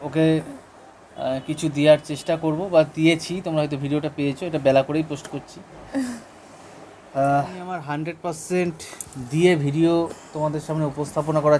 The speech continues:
চেষ্টা করব। যত রকমভাবে entertain করা যায়, ততটুকুভাবেই করার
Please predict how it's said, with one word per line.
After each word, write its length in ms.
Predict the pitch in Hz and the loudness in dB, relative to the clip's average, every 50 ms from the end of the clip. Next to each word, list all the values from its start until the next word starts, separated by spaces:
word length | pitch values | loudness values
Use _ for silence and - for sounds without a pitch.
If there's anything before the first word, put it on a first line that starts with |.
| 143 - | 2 -2
চেষ্টা 280 | 139 127 - - 160 | -8 -10 -6 -6 -6
করব। 360 | 147 151 160 156 151 165 190 - - - - - - - - - - - - - - - - - - - - - - - 131 | -4 -2 -4 -2 -2 -6 -8 -10 -14 -20 -20 -20 -20 -20 -20 -20 -20 -20 -20 -20 -20 -20 -20 -20 -20 -20 -20 -20 -20 -10 -4
যত 220 | 147 147 151 - | -2 -2 0 2
রকমভাবে 580 | 185 180 185 180 190 185 175 180 180 185 180 170 | 2 2 2 2 2 2 2 2 4 4 2 0
entertain 520 | 165 156 180 170 160 - 185 175 175 175 160 165 | 0 -2 -4 -6 -6 -4 -6 -4 -4 -6 -6 -4
করা 280 | 160 151 156 156 156 147 143 | -2 -2 0 -2 -2 -4 -4
যায়, 280 | 156 151 156 165 175 170 156 | -2 -2 -2 -2 -4 -6 -8
ততটুকুভাবেই 720 | 143 139 151 139 151 143 147 147 147 147 151 156 160 151 | -8 -8 -8 -8 -8 -8 -6 -6 -4 -4 -4 -4 -4 -4
করার 180 | 156 143 143 | -4 -6 -6